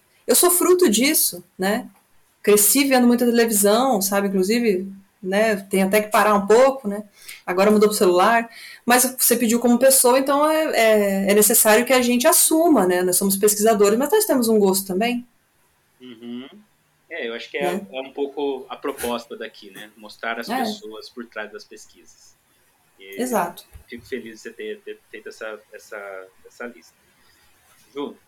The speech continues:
Speaker 2: não tenho como te agradecer o suficiente. É,
Speaker 1: Imagina.
Speaker 2: sobretudo, é, pelo tempo que você tem dedicado, tá em licença maternidade e tal, né? É, uma outra hora a gente consegue conversar mais sobre isso, mas eu quero te agradecer muito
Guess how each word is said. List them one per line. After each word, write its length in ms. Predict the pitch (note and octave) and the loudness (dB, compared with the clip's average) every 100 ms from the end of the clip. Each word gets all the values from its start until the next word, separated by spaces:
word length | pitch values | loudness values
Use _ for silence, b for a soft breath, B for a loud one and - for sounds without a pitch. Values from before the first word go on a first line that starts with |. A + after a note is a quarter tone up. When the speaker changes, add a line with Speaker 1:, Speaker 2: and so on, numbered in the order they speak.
| _ _ _ | _ _ _
Speaker 2:
não 180 | B2 D#3 | -16 -16
tenho 220 | D3+ B2+ | -14 -16
como 140 | A#2+ A#2 | -16 -16
te 100 | A#2 | -14
agradecer 360 | A2 G2+ - | -14 -16 -20
o 60 | G#2 | -20
suficiente. 760 | - - - G2+ A2+ - - _ _ _ _ _ | -20 -20 -20 -20 -20 -20 -20 _ _ _ _ _
É, 240 | G#3+ G#3+ | -14 -10
Speaker 1:
Imagina. 320 | G#2+ A3 F#3 F3+ | -6 -6 -6 -8
Speaker 2:
sobretudo, 600 | F#3 - C3 C#3+ C#3+ C#3 - _ _ _ _ - | -10 -12 -12 -10 -10 -14 -20 _ _ _ _ -16
é, 800 | A2+ G#2+ G2+ G2+ G2 F#2+ F#2+ F2+ _ _ | -14 -14 -14 -14 -16 -16 -18 -20 _ _
pelo 140 | - A2 | -20 -14
tempo 340 | - B2 - | -12 -12 -14
que 140 | _ | _
você 220 | A#2 A2+ A#2+ | -18 -18 -18
tem 400 | A#2 A2 G#2+ G2+ | -18 -16 -18 -18
dedicado, 420 | G#2+ G#2+ - A2 - | -18 -18 -12 -12 -10
tá 80 | |
em 60 | A#2 | -14
licença 340 | A2 A2+ - | -14 -20 -20
maternidade 840 | G2+ - A2+ A#2 G2+ B2+ A#2+ G#2+ - | -20 -20 -18 -14 -10 -8 -8 -10 -16
e 40 | _ | _
tal, 340 | G#2 A2+ A#2+ | -12 -10 -12
né? 320 | G2+ G#2+ A#2+ G#2 _ | -14 -16 -16 -18 _
É, 320 | G#2 G2+ F#2+ G2 | -18 -16 -18 -18
uma 140 | G#2+ | -18
outra 280 | G2+ G#2+ A2 | -16 -14 -12
hora 160 | G#2 G#2+ | -10 -12
a 40 | |
gente 180 | A#2 - | -16 -20
consegue 340 | G#2+ - G#2 | -20 -18 -18
conversar 380 | G2 G#2 B2+ G2+ | -16 -18 -16 -18
mais 180 | F#2+ A#2 | -16 -18
sobre 300 | - - G#2 | -18 -20 -18
isso, 140 | B2 B2 | -18 -16
mas 160 | A#2 | -16
eu 80 | A#2 | -14
quero 160 | A#2 A2 | -16 -16
te 100 | A#2 | -16
agradecer 380 | A2+ A2+ - | -18 -18 -18
muito 400 | B2 A#2 A#2 C3+ | -16 -14 -14 -14